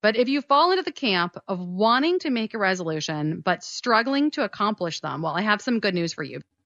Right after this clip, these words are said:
Help is available, and it is simpler than you think.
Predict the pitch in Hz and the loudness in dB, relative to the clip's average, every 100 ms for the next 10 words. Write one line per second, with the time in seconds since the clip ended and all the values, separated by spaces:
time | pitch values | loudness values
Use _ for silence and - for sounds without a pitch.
0 | _ _ - - 175 233 277 269 180 170 | _ _ -8 -2 0 0 0 2 2 0
1 | 165 170 175 160 165 - 175 160 170 170 | -2 -2 -2 -2 -4 -4 -4 -2 -2 -2
2 | 208 - - 175 160 165 - - | -2 -6 -6 -4 -4 -4 -10 -12